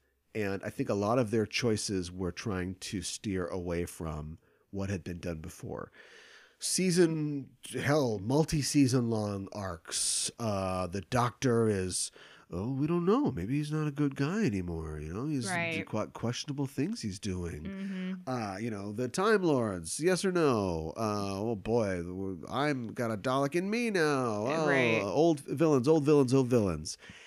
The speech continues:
Speaker 1: And you could take, let's take half of those things out. If you
Speaker 2: Mm-hmm.
Speaker 1: take 'em all out, it's just a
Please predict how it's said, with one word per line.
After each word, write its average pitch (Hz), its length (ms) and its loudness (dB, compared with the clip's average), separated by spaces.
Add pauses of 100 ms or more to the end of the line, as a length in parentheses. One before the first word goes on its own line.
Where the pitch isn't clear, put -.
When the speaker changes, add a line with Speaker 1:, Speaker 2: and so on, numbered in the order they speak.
(360)
Speaker 1:
And 165 300 2
you 165 160 -2
could 208 160 0
take, 277 280 4
let's 240 360 0 (200)
take 320 320 -2
half 147 280 0
of 110 100 0
those 95 220 -6
things - 300 -12
out. - 220 -12 (720)
If - 100 0
you - 40 4
Speaker 2:
Mm-hmm. 214 100 4
Speaker 1:
take 214 120 4
'em 170 100 4
all 170 240 4
out, 87 280 0 (1200)
it's 131 140 2
just 160 180 -2
a 127 140 2